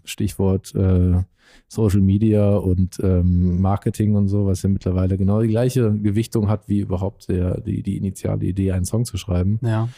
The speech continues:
Speaker 1: Ähm, da muss man sich überlegen, wie kriege ich den Song an Mann? Aber das ist auch nochmal, äh, eine Wissenschaft für sich, finde ich. Aber um auch nochmal, äh, auf dieses,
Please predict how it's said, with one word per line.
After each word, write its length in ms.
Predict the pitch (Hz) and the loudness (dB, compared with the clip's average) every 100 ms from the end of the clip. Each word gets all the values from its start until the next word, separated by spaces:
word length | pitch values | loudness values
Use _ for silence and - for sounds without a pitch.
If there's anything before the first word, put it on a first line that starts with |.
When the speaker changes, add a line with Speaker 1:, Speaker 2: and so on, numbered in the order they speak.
| - - - _ - | -18 -20 -20 _ -4
Speaker 1:
Ähm, 460 | 107 95 92 92 - - | 2 4 4 2 -2 -4
da 100 | 87 | -2
muss 140 | 92 | 0
man 120 | 98 | 0
sich 100 | 98 | 0
überlegen, 420 | 101 98 98 101 95 | 0 0 0 0 -2
wie 60 | |
kriege 220 | 98 107 95 | -4 -4 -4
ich 60 | - | -2
den 220 | 90 90 | 0 0
Song 220 | 98 98 | 0 0
an 120 | 95 | 2
Mann? 320 | 92 101 90 82 - | 2 2 0 -2 -4
Aber 140 | 98 | -2
das 100 | 87 | -2
ist 120 | 87 | -2
auch 100 | - 95 | -2 2
nochmal, 420 | 90 87 87 - | 2 2 0 -2
äh, 260 | 85 95 - | -4 -4 -4
eine 120 | 87 | -4
Wissenschaft 420 | 92 - 101 92 - | -4 -4 -4 -4 -4
für 140 | 92 | -4
sich, 220 | 98 98 | -2 -2
finde 220 | 90 90 | 0 0
ich. 180 | 92 - - | 0 -6 -4
Aber 300 | 98 101 - - | -2 -2 -4 -4
um 200 | 110 110 | 0 0
auch 140 | 113 | 2
nochmal, 480 | 113 98 101 95 92 - | 2 2 2 2 0 -4
äh, 240 | 104 98 92 | -4 -2 -2
auf 240 | 95 92 | -4 -8
dieses, 480 | - 92 92 - | -6 -4 -6 -10